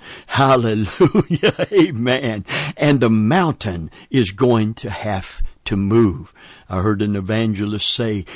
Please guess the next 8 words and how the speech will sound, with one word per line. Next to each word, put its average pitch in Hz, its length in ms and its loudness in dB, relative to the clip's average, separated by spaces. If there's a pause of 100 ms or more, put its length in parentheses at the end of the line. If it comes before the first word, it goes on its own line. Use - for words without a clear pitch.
(180)
some 127 440 0
years 120 380 0
ago, 117 520 -4 (280)
a - 100 -14
battle, 101 680 -4 (180)
and 104 180 -2
he 123 160 2
was, 113 320 -2